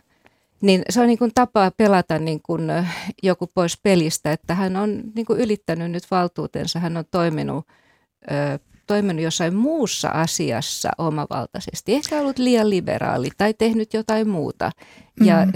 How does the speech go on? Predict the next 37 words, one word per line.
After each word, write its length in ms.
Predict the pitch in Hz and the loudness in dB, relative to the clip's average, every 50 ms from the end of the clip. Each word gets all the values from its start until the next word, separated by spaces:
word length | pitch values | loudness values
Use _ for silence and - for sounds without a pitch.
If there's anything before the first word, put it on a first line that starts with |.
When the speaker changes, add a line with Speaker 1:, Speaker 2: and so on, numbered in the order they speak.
| - | 0
Speaker 1:
tää 120 | - 233 233 | 0 2 2
on 100 | 226 214 | 2 2
sellainen, 360 | 233 233 220 214 202 196 190 | 2 0 0 0 0 0 -2
josta 220 | 185 185 - 202 | -4 -4 -4 -4
hänet 240 | 190 202 196 190 180 | -2 -2 -2 -2 -4
saatiin 500 | - - 208 185 180 - - 165 160 165 | -4 -2 -2 -2 -2 -2 -4 -4 -4 -4
nyt 140 | 160 160 - | -4 -8 -8
sitten 600 | - - 160 - _ _ - 151 151 139 - 165 - _ _ _ _ | -8 -10 -10 -10 _ _ -6 -4 -4 -4 -6 -10 -12 _ _ _ _
kiinni. 400 | - 190 165 - - - _ _ _ _ _ _ _ _ _ _ | -6 -4 -4 -4 -6 -10 _ _ _ _ _ _ _ _ _ _
Speaker 2:
Niin, 140 | - 247 233 | 0 2 4
aika 140 | 214 220 226 | 4 2 2
kovia 440 | - 240 240 240 233 196 180 180 - - | 2 2 2 2 4 4 2 2 2 2
rangaistuksia 720 | 190 185 185 180 170 170 170 - - 170 - - 175 175 - | 2 2 2 2 2 0 0 -2 -4 -4 -4 -2 -2 -2 0
kuitenkin, 580 | - 180 180 - 165 165 170 - 165 170 175 - _ _ _ - | 0 0 0 0 -2 -4 -4 -4 -4 -4 -4 -6 _ _ _ -10
tota, 380 | - - - - - - - 170 - _ _ _ _ _ _ _ _ | -8 -8 -8 -6 -4 -4 -4 -4 -6 _ _ _ _ _ _ _ _
on 240 | - 196 185 180 180 - | 0 0 2 2 0 0
nähty 480 | - 196 190 180 - - - - 165 160 - _ _ _ _ _ | 0 0 0 0 -2 -4 -4 -2 -2 -2 -4 _ _ _ _ _
minkälaisia, 600 | - 254 262 254 240 226 220 214 - - 214 214 - - - | -2 0 0 2 2 2 2 0 2 2 2 2 2 0 0
Erkka, 220 | 220 214 208 - 196 | -2 -2 -2 -2 -2
kun 280 | - 208 202 202 196 - - - | 0 0 2 2 2 0 -2 0
olit 220 | 220 214 220 208 | 0 0 0 0
siellä 340 | - - 180 180 180 185 - - | 0 0 0 2 2 2 2 2
Venäjällä 420 | 202 190 190 185 180 175 175 180 | 2 2 2 4 2 2 2 2
juuri 240 | 175 180 185 180 180 | 2 2 2 2 2
noina 260 | 180 185 180 180 180 | 2 2 2 2 2
vuosina, 380 | 196 208 202 185 - 170 175 175 | 2 2 2 2 0 0 -2 -2
kun 120 | - - | -2 -2
tää 120 | - 180 | -2 -2
homopropagandalaki 1000 | 180 180 180 185 180 - - 185 - - 165 - 175 170 170 165 165 170 170 - 180 | 0 0 0 0 0 -2 -2 -4 -2 -2 -4 -2 -2 -4 -2 -2 -2 -2 -2 -4 -4
tuli 240 | - 180 180 180 170 | -4 -2 -2 0 0
voimaan 340 | 202 214 214 202 180 170 | 2 2 2 2 2 2
ja 60 | 170 170 | 0 0
kuvat 280 | - 190 185 196 190 - | -2 -2 0 0 0 -2
tosiaan 280 | - 170 - 170 170 165 | -4 -6 -4 -2 -2 -2
tässä 160 | 165 - - | -2 -2 -2
kirjassa, 420 | - 185 180 175 165 - - 170 165 | -2 -2 -2 0 0 -2 0 -2 -2
että, 220 | - _ - 175 | -4 _ -4 -6